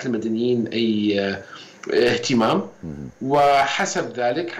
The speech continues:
Speaker 1: نتائج هذا التحقيق ستقوم الولايات المتحدة بفرض عقوبات، آه، أو قد لا تفرض طبعًا،
Speaker 2: مم.
Speaker 1: لكن هناك عقوبات، آه، قد تأتي على شكل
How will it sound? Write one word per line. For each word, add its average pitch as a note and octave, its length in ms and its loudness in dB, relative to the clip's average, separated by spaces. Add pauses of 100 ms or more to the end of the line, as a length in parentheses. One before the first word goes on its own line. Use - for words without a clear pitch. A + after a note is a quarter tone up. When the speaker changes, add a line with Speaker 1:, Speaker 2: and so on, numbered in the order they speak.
Speaker 1:
نتائج A#2+ 500 -2
هذا B2 100 -4
التحقيق B2+ 640 -8
ستقوم D3 580 -2
الولايات C3+ 220 0
المتحدة A#2 600 -2
بفرض A2 640 0
عقوبات، A#2 640 2 (440)
آه، A2+ 440 2 (260)
أو D#3+ 160 4
قد C3 220 -2
لا A2 100 -4
تفرض - 340 -2
طبعًا، G#2 420 -6 (120)
Speaker 2:
مم. F#2+ 220 -2
Speaker 1:
لكن C3 420 0
هناك C3+ 380 -2
عقوبات، A#2+ 880 -2
آه، A2+ 160 -2
قد B2+ 300 -4
تأتي A#2+ 460 -2
على A2 360 0
شكل A2+ 520 -4